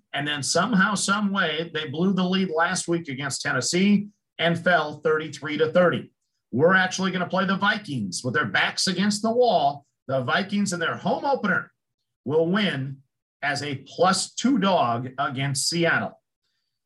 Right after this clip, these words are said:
Then we go to San Francisco, where the forty-niners take on the Packers. The Niners are two and oh straight up,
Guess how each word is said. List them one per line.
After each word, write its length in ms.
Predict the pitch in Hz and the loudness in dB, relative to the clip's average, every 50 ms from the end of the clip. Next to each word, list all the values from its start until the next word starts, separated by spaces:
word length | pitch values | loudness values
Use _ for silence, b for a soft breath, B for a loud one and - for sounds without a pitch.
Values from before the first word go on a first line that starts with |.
| _ _ | _ _
Then 240 | - 185 226 233 220 | 0 0 2 2 2
we 100 | 202 185 | 2 2
go 100 | 190 220 | 2 2
to 80 | 214 202 | 2 2
San 280 | - - 208 214 208 | 0 0 0 -2 -2
Francisco, 760 | - 208 202 185 - 196 190 - - - 123 104 - - - - | -2 -2 -2 -2 0 -2 -2 -2 -2 -2 -2 -2 -2 -6 -12 -8
where 180 | 123 131 139 139 | -6 -4 -4 -2
the 100 | 143 - | -4 -4
forty-niners 720 | - 156 185 190 190 185 185 180 180 185 185 185 170 - | -2 0 0 2 2 4 4 4 2 2 0 -2 -4 0
take 260 | - 170 160 156 - | 0 0 0 0 0
on 160 | 151 - 131 | -2 -2 -4
the 80 | 120 107 | -6 -6
Packers. 680 | 107 156 170 175 185 180 - 240 247 247 233 - - - | -4 -2 0 0 0 0 0 0 0 0 -2 -6 -8 -6
The 140 | - 127 147 | -4 -4 0
Niners 460 | 147 156 175 202 208 185 160 131 120 | 0 2 2 2 2 0 0 0 0
are 120 | 131 117 - | -2 -4 -4
two 220 | - - 220 269 | -4 -4 -2 0
and 100 | 254 202 | 2 2
oh 120 | 180 165 147 | 2 0 0
straight 340 | - - - 147 139 135 | -2 -4 -6 -4 -2 -2
up, 220 | 151 190 - - | 0 -2 -2 -4